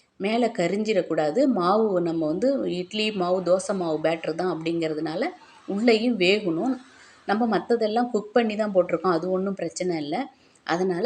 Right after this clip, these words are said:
சிம்ல வச்சு செஞ்சீங்கன்னா தான் இந்த கோல்டன் ப்ரவுன் கலர் உங்களுக்கு கிடைக்கும். தீயை அதிகமா வச்சிட்டிங்கன்னா மேலே இருக்கிறதெல்லாம் கரிஞ்சிடும், உள்ள இருக்கிற மாவு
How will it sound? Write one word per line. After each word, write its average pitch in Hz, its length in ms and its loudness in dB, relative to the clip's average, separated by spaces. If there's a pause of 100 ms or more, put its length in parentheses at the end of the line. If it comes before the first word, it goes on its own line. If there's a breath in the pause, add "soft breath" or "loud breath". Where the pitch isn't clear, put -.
(160)
சிம்ல 262 320 2 (100)
வச்சு 175 220 -6 (100)
செஞ்சீங்கன்னா 170 540 -2
தான் 254 200 -2
இந்த 185 140 4 (180)
கோல்டன் 180 380 2 (300)
ப்ரவுன் 160 320 -4
கலர் 156 300 2
உங்களுக்கு 147 300 -6 (100)
கிடைக்கும். 160 380 -4 (760 soft breath)
தீயை 254 200 4 (100)
அதிகமா 208 440 0
வச்சிட்டிங்கன்னா 175 580 -4 (140)
மேலே 240 280 2
இருக்கிறதெல்லாம் 175 640 -2
கரிஞ்சிடும், 175 580 -2
உள்ள 208 120 -2 (120)
இருக்கிற 165 220 -6 (120)
மாவு 185 280 -2